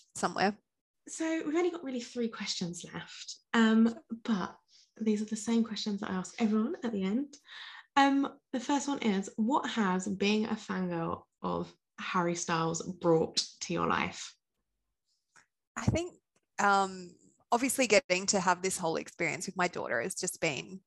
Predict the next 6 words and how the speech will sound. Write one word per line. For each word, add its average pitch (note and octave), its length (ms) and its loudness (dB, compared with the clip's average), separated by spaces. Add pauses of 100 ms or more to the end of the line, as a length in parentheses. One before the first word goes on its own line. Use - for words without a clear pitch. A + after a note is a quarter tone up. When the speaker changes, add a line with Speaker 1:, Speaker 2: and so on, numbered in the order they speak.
(380)
Speaker 1:
so G#3 440 0
much - 280 2
fun. F3 540 0 (140)
I G3+ 100 0
think, F#3 480 0
um, F3+ 560 -2